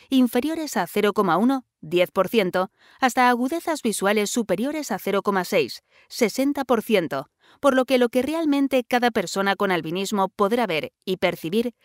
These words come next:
variará ampliamente de persona a persona. No hay ninguna correlación entre la capacidad visual y la pigmentación.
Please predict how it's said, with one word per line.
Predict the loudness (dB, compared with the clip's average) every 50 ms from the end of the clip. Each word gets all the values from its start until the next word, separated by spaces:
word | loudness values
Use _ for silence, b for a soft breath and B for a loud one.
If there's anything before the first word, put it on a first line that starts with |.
| b b b b
variará | 4 4 6 6 4 2 0 0 -2 -6 -4 _
ampliamente | 2 2 4 2 2 0 0 0 0 2 0 0 -2 0 0 0 -2
de | -2 -2
persona | -2 -4 -6 -6 -4 -2 0 0 0 0 0 0
a | 0 0
persona. | 0 -2 -2 -2 -4 -6 -6 -8 -8 -12 -16 _ _ _ _ _ _ _ _ _ _ _ _ _ _ _ _ _ _ 6
No | 8 8 8 8
hay | 6 6 6
ninguna | 6 6 4 4 4 4 4 4 4 4
correlación | 4 4 4 2 2 -2 -4 -2 0 2 2 2 2
entre | 0 -2 -2 -2 -2 -2
la | -2 -2
capacidad | -4 -6 -8 -8 -10 -10 -8 -4 -2 -2 -2 0
visual | 0 -2 -2 -2 -2 -2 -2 -2 -2 -4 -10 _ _
y | 0 2 4
la | 4 4
pigmentación. | 2 0 -4 -2 -2 -2 -2 0 0 0 0 2 0 -2 -2 -4 -8